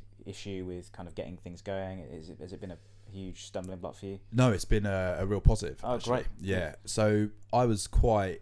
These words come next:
Speaker 2: um, strict with myself that I only wanted to do, and that's why I like that you came to see me, 'cause I
Speaker 1: Yeah.
Speaker 2: only wanted to do face-to-face
Speaker 1: Yeah.
Speaker 2: podcasts
Speaker 1: Same as
Speaker 2: because I,
Speaker 1: mine,
Speaker 2: I
Speaker 1: yeah,
Speaker 2: just
Speaker 1: yeah.
Speaker 2: feel that it's, it's better.
Speaker 1: Yeah.
Speaker 2: Um, but given lockdown,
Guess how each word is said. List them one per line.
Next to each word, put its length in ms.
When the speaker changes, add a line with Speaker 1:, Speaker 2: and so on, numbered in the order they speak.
Speaker 2:
um, 560
strict 540
with 80
myself 420
that 60
I 140
only 120
wanted 240
to 80
do, 220
and 100
that's 140
why 80
I 40
like 200
that 80
you 100
came 200
to 80
see 180
me, 100
'cause 140
I 20
Speaker 1:
Yeah. 60
Speaker 2:
only 120
wanted 180
to 40
do 140
face-to-face 880
Speaker 1:
Yeah. 200
Speaker 2:
podcasts 440
Speaker 1:
Same 160
as 80
Speaker 2:
because 180
I, 140
Speaker 1:
mine, 100
Speaker 2:
I 40
Speaker 1:
yeah, 40
Speaker 2:
just 220
Speaker 1:
yeah. 60
Speaker 2:
feel 240
that 120
it's, 380
it's 140
better. 280
Speaker 1:
Yeah. 280
Speaker 2:
Um, 480
but 340
given 320
lockdown, 640